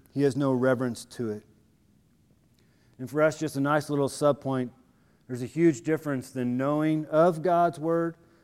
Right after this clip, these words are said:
and God and knowing God's Word and God. Knowing of has little power and does very little in one's life.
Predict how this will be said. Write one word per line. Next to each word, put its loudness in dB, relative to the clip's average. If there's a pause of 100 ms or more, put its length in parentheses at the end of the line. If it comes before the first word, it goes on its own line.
(120)
and 0
God 0 (720)
and -4
knowing 2
God's -2
Word -6 (120)
and -14
God. -16 (1400)
Knowing 2
of 4 (800)
has -10
little 4
power -8 (1500)
and -6
does 0
very 0
little 0
in -6
one's -10
life. -18